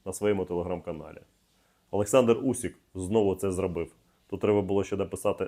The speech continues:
"завдяки мені". Абсолютний чемпіон, легенда, наш. Ну його він. Дякую за силу, натхнення, які даєш усій країні з кожною своєю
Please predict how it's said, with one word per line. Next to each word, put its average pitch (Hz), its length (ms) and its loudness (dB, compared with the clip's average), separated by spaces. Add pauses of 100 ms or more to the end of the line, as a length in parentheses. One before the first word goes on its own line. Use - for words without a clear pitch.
"завдяки 90 540 -2
мені". 85 280 -8 (600)
Абсолютний 110 560 6
чемпіон, 92 460 -4 (200)
легенда, 98 600 2 (240)
наш. 110 540 0 (880)
Ну 120 140 -4
його 92 340 0
він. 80 120 -12 (720)
Дякую 127 380 8
за 117 120 4
силу, 104 320 2
натхнення, 95 600 0 (140)
які 101 260 -2
даєш 104 500 2
усій 120 340 -4
країні 107 580 0
з - 180 -10
кожною 117 440 2
своєю 107 440 2